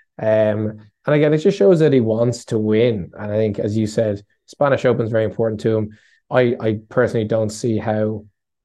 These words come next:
whatever country you're from, whatever your Open, isn't your fifth major.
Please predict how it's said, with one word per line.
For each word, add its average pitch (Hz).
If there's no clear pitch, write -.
whatever 113
country 110
you're 110
from, 107
whatever 107
your 113
Open, 104
isn't 107
your 110
fifth -
major. 98